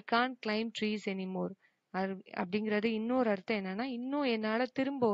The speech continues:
என்னோட சின்ன வயசுக்கோ, என்னோட சிறு வயசுக்கோ, இல்லைன்னா என்னோட வா-, என்னோட வாலிப வயசுக்கோ நான் போக முடியாது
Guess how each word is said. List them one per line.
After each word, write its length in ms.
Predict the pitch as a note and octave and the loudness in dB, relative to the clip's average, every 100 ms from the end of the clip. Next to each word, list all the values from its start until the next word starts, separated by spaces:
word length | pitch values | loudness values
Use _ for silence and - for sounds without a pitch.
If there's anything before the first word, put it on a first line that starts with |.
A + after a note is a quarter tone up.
| F#3+ - - - - | 0 -8 -20 -20 -6
என்னோட 260 | G#3 G#3+ G3+ | 0 0 0
சின்ன 320 | - B3 B3 | -2 0 0
வயசுக்கோ, 560 | A3 G#3 - F#3+ F#3+ G3+ A3+ - _ _ _ | 2 0 -2 -4 0 0 0 -4 _ _ _
என்னோட 260 | G#3 A3 G#3 | -4 0 -2
சிறு 340 | - B3+ B3+ | -2 -4 0
வயசுக்கோ, 600 | A#3 G#3+ G3+ - - G#3 B3 | 0 2 0 -4 -4 0 0
இல்லைன்னா 360 | - G#3 A3 A#3+ | -2 -2 -2 -2
என்னோட 300 | A3+ G#3 G3+ G3+ | -2 -2 -2 -4
வா-, 280 | F#3+ F#3+ F#3+ - _ _ _ _ | -2 -4 -6 -10 _ _ _ _
என்னோட 260 | G#3+ G#3+ G#3 | -8 -6 -4
வாலிப 460 | G3 G#3+ A#3+ A#3+ A#3 | 0 2 2 0 0
வயசுக்கோ 480 | G#3 G#3 - - C4+ | 0 -2 -6 -4 -2
நான் 240 | A3+ A3+ | 0 4
போக 320 | G#3+ G#3+ G#3+ | 8 8 8
முடியாது 500 | G#3 F#3+ F#3+ F#3 F3 | 2 2 4 4 4